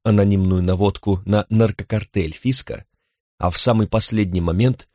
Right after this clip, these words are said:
предупредил сообщников в доме, что к ним едет полиция. Сам спрятался неподалеку и смотрел, как они порешили друг друга. Но все это было только предположением журналистов,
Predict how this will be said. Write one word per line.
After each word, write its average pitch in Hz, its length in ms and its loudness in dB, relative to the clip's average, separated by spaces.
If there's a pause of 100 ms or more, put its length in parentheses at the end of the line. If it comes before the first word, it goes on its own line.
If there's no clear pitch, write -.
(320)
предупредил 131 640 2
сообщников 107 760 0
в 87 60 -8
доме, 127 260 2
что - 260 -2
к - 100 -10
ним 123 200 4
едет 101 400 0
полиция. - 600 -4 (600)
Сам 107 360 2
спрятался 98 920 0
неподалеку 110 720 2
и 107 160 -2
смотрел, 131 600 -2 (300)
как - 340 -2
они 107 280 2
порешили 117 720 0
друг 95 400 -2
друга. 95 460 -2 (840)
Но 127 180 4
все 123 320 0
это 147 380 -4 (420)
было 120 300 4
только 117 540 -2 (220)
предположением 117 880 0
журналистов, 117 840 -2